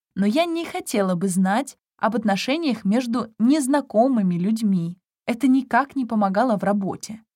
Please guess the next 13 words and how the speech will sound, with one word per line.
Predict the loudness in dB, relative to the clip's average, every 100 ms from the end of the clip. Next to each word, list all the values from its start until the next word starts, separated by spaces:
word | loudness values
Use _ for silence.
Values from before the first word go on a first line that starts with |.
| _ _ _ _
Когда | -2 0 2
я | 2 2
вернулась | 0 0 2 2 0 -2
из | -4
соседнего | -4 -2 -2 -2 -4 -6 -8
помещения, | 0 2 2 -2 -2 -2 -2 _
подсела | -2 0 0 0
к | 0
Лёше, | 0 2 0 -4 -12 -20 _ _
чтобы | -14 -2 2
не | 4 4
кричать, | 2 -4 0 0 0 -10
объясняя. | -6 -2 -2 -2 -4 -6 -8 -16